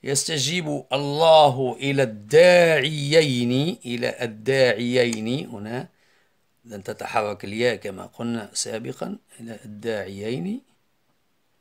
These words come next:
والجمع إذن يستجيب الله إلى الدعاة. إذن كما نلاحظ هذا الألف عوض الياء، الدعاة.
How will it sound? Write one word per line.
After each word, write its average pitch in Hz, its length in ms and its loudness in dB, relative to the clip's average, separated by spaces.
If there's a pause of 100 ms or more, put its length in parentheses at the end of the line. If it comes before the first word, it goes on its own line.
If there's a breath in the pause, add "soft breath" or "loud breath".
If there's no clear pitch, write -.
(1800 soft breath)
والجمع 175 760 2 (480)
إذن 190 640 -2 (140)
يستجيب 147 600 -2
الله 135 480 2
إلى 131 360 0
الدعاة. 135 1600 -6
إذن 127 420 -6
كما 120 240 -8
نلاحظ 120 420 -4
هذا 117 140 -4
الألف 120 520 -4
عوض 117 520 -4
الياء، 117 720 -2
الدعاة. 101 540 -8